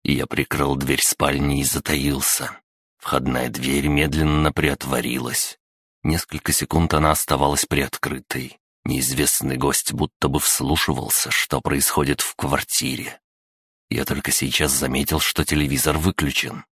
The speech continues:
Похоже, зверюга насмотрелась своих сериалов и просто решила по-человечески поспать в нашем мире, а не в моем сосредоточении.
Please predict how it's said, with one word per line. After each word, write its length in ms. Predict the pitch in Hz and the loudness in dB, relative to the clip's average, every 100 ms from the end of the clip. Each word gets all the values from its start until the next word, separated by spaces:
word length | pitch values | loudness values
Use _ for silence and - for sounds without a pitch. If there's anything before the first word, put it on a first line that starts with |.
| _ - | _ -8
Похоже, 380 | - - 71 73 | -6 0 2 2
зверюга 480 | 73 78 78 76 76 | 2 2 2 2 2
насмотрелась 720 | 73 - 71 - 71 76 82 | 0 0 -2 0 0 0 2
своих 300 | - 76 78 | 2 2 2
сериалов 680 | - 78 76 67 69 - - - | 2 2 4 2 0 -4 -14 -6
и 40 | - | -4
просто 380 | - - - 131 | 0 -2 -2 -2
решила 420 | - - 82 76 | 0 2 2 2
по-человечески 920 | - - 65 65 65 65 - - - | 0 0 0 -2 -4 -2 0 0 -2
поспать 500 | - - - 78 - | -8 -6 -2 0 -2
в 120 | 65 | 0
нашем 440 | 71 76 73 71 64 | 0 2 2 0 0
мире, 440 | 67 69 62 - _ - | 0 0 -2 -6 _ 0
а 80 | 101 | 4
не 160 | 107 | 4
в 80 | 90 | 4
моем 340 | 85 80 69 | 4 4 2
сосредоточении. 1300 | 76 - - 78 78 69 - 65 - 64 62 58 | 0 0 0 2 2 0 0 -2 -2 -4 -6 -8